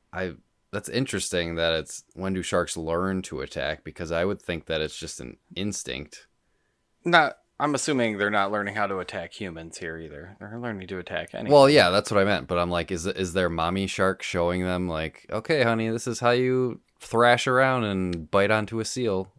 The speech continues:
Speaker 1: you know? Or is
Speaker 2: Yeah,
Speaker 1: it just
Speaker 2: sure.
Speaker 1: I, I always thought it was just instinct, you know? Um,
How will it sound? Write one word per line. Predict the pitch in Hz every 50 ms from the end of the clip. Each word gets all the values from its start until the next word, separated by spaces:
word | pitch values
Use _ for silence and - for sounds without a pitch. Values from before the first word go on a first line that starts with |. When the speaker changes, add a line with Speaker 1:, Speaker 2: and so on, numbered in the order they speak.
| _ _ _
Speaker 1:
you | - 92 87 80
know? | 80 82 87 95 80 -
Or | - 87 85 82 82
is | 85 - 339
Speaker 2:
Yeah, | 440 440 392 - 110 98 95 95
Speaker 1:
it |
just | 107 - 90 -
Speaker 2:
sure. | 311 381 - 117 104 101 107 - - - - - - - - - _ - -
Speaker 1:
I, | - 107 120 131 120 - _ -
I | - - 110 139
always | 165 170 156 135 120 117 110 -
thought | - 110 101
it | 101
was | 101 98 85
just | 92 87 - 73
instinct, | 85 117 143 - - - - - - - -
you | 73
know? | 78 80 82 95 101 101 _ _ _ _ _ _ -
Um, | 80 80 80 80 80 80 80 78 78 78 78 78 78 76 78